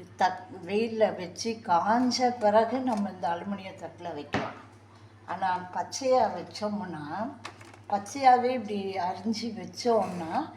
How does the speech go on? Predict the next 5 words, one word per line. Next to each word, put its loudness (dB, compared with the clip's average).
இந்த -2
ஈரம் -2
பட்டு -6
நமக்கு -4
அலுமினியம், 0